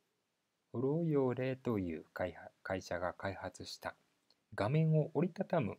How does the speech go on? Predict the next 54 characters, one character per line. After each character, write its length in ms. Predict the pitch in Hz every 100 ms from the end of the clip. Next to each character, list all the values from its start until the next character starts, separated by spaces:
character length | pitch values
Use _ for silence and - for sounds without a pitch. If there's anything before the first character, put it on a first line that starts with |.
| -
こ 100 | 104
と 140 | 135
の 160 | 127 117
で 100 | 120
き 160 | 147
る 140 | 117 95 -
新 220 | 87 98
し 200 | - 139
い 60 | 104
ス 140 | -
マ 180 | 82 85
ー 60 | 85
ト 140 | 92 -
フ 80 | 87
ォ 20 |
ン、 20 | 82 - _ _ _ _ -
フ 60 | -
レ 80 | 170
ッ 40 | 165 _
ク 140 | - -
ス 220 | - 131
パ 240 | - 139
イ 160 | 123 - _ -
と 120 | 101
い 60 |
う 40 | 101
も 120 | 92
の 60 | 78
で 120 | 78
し 100 | -
ょ 60 | -
う 60 |
か。 140 | - - _ _ _ _ _
そ 140 | - 113
の 60 |
よ 60 | 90
う 20 |
な 80 | 82
ス 140 | -
マ 140 | 87 87
ー 20 |
ト 180 | - 87 -
フ 60 |
ォ 40 | 90
ン 120 | 85 _ -
を 260 | 139 - -
紹 200 | - 85 -
介 200 | 82 80
し 100 | -
て 120 | 87
い 80 | 82
ま 140 | 82
し 80 | -
た。 180 | 82